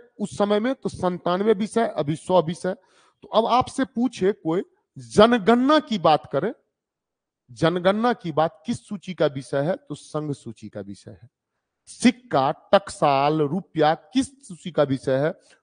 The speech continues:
तो संघ सूची का। रेलवे संघ सूची का, डिफेंस संघ सूची का, सेना संघ सूची का। ठीक, उसी तरह से आपसे पूछ दे, ठीक है, बता देंगे लास्ट में, इसको फिर से एक बार समराइज करेंगे बाबू, तो सुन लीजिएगा,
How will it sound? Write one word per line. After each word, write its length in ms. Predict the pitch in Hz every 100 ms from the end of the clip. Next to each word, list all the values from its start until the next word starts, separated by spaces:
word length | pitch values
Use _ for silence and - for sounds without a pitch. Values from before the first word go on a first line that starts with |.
| -
तो 60 | 165
संघ 340 | - 143 139
सूची 380 | - 110 - 107
का। 180 | - 117
रेलवे 680 | 165 262 240 196 214 - _ _ _
संघ 280 | - 160 156
सूची 380 | - 120 - 110
का, 200 | 113 107 _ _ _ -
डिफेंस 760 | 117 220 - 262 262 277 - _ _ -
संघ 280 | 139 170 156
सूची 400 | - 131 - 110
का, 140 | 117
सेना 540 | - - 196 202 196 - _
संघ 340 | - - 139 127
सूची 340 | - 107 104
का। 220 | - 117 - _ _ _ _ -
ठीक, 320 | 208 240 _ _ _ _
उसी 280 | 247 - 349
तरह 280 | 349 269 247
से 160 | -
आपसे 460 | - 180 180 - 208
पूछ 300 | - 190 170
दे, 260 | 120 143 233 _ _ _ _ _ _ _ _ _ _ _
ठीक 180 | 190 170
है, 60 | 139
बता 300 | 135 139 135
देंगे 220 | 139 143
लास्ट 380 | 135 143 147 156
में, 180 | 147
इसको 360 | 147 143 - 139
फिर 160 | - 156
से 180 | - 147
एक 100 | 135
बार 140 | 135
समराइज 540 | 120 135 127 127 143 -
करेंगे 300 | 156 160 165
बाबू, 220 | 165 208
तो 160 | -
सुन 260 | 131 - 120
लीजिएगा, 500 | 113 104 104 107